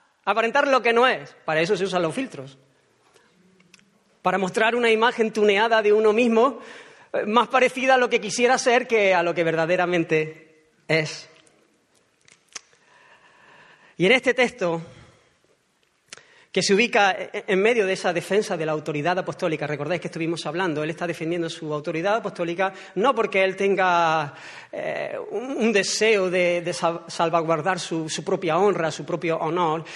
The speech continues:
sino porque él sabe que si su autoridad apostólica está puesta en entredicho, se menosprecia, el mensaje del Evangelio está en juego. Y entonces, si el mensaje del Evangelio, si la pureza de la doctrina está en juego,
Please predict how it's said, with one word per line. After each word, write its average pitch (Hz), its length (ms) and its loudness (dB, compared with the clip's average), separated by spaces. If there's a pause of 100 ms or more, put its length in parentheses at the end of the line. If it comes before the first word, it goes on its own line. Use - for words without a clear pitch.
sino 208 240 2
porque 208 320 2
él 247 100 2
sabe 226 300 2
que 226 80 0
si 214 100 -8
su 190 360 2
autoridad 190 560 2
apostólica 202 640 0 (260)
está 190 240 -2
puesta 202 300 0
en 185 80 2
entredicho, 190 880 0 (640)
se - 200 -2
menosprecia, 214 880 2 (200)
el 214 140 2
mensaje 214 720 2
del 208 140 2
Evangelio 190 720 2 (360)
está 175 200 -2
en 196 80 2
juego. 196 400 2 (1800)
Y 190 120 2
entonces, 262 480 4
si 247 80 2
el 214 100 6
mensaje 208 560 4
del 247 140 4
Evangelio, 214 480 2
si 226 140 2
la 208 180 4
pureza 247 420 4
de 240 100 0
la 208 120 4
doctrina 214 720 0
está 226 260 0
en 277 80 0
juego, 226 540 2